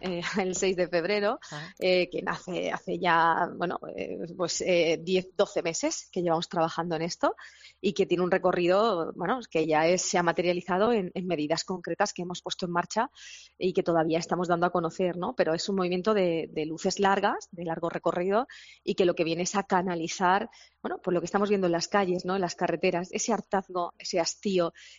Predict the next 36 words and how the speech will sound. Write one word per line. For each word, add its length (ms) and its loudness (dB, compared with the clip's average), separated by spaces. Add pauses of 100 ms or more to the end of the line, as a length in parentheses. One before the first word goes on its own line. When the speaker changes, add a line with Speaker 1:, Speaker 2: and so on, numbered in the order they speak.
Speaker 1:
que 140 -2
tienen 380 0
pequeños 480 2
y 20 -2
medianos 320 -2
agricultores, 720 -2
los 160 -2
ganaderos, 640 4 (360)
en 160 -6
fin, 200 -4 (120)
y 160 -2
todas 220 4
las 140 -6
actividades 580 -2
que 100 -2
rondan 480 0 (140)
en 160 -6
torno 260 0
al 100 -2
mundo 220 -4
rural, 440 0
que 100 -6
son, 240 -4
como 180 -6
tú 100 -2
bien 120 0
has 120 -2
dicho, 340 -4
nueve 240 0
millones 260 -6
de 60 -12
ciudadanos 500 -4
los 140 -6
que 100 -8
las 240 -4
mueven 400 -2